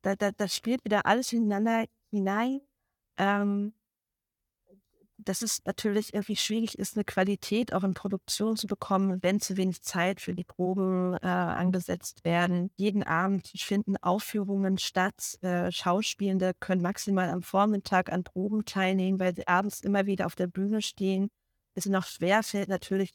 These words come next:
neue Stück zu erarbeiten, wenn sie die ganze Zeit den Druck haben, noch sechs andere Stücke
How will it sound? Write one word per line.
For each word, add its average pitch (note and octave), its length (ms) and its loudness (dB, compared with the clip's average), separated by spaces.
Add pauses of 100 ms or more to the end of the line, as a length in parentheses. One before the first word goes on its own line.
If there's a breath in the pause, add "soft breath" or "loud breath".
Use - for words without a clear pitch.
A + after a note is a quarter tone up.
(100)
neue F#3+ 240 0
Stück - 280 -4
zu - 120 -6
erarbeiten, F#3 680 0
wenn F3+ 160 0
sie F3+ 100 -6
die F#3 100 -4
ganze F#3+ 300 -2
Zeit F3+ 300 -4
den F#3 80 0
Druck - 320 -6
haben, F3+ 300 0 (520 loud breath)
noch F#3+ 300 0
sechs F#3+ 340 -2
andere G#3+ 320 2
Stücke F3 640 0